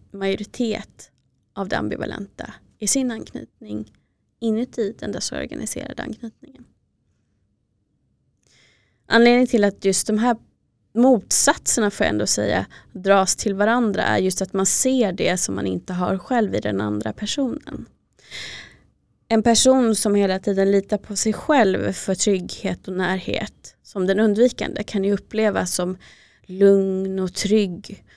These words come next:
Och det är precis det den ambivalenta eftersträvar, eftersom hon säger, för att det är ofta hon som är ambivalent. Men hon eller han då känner sig ganska ängslig och inte litar själv på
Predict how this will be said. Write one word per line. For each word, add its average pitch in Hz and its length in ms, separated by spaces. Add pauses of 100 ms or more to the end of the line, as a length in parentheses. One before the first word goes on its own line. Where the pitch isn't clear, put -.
(120)
Och 226 100
det 226 80
är 226 40
precis 233 440
det 180 160
den 180 180
ambivalenta 190 920
eftersträvar, 208 760
eftersom 190 640 (760)
hon 196 280
säger, - 340
för 170 140
att - 100
det 190 80
är 196 260
ofta 185 400
hon 202 420 (140)
som 185 200
är 226 200
ambivalent. - 680 (300)
Men 254 120
hon 240 240
eller 214 140
han 185 260
då 180 140
känner 196 300
sig 185 240
ganska 185 320
ängslig 185 540
och 196 40
inte 185 140
litar 196 320
själv 214 520
på 180 260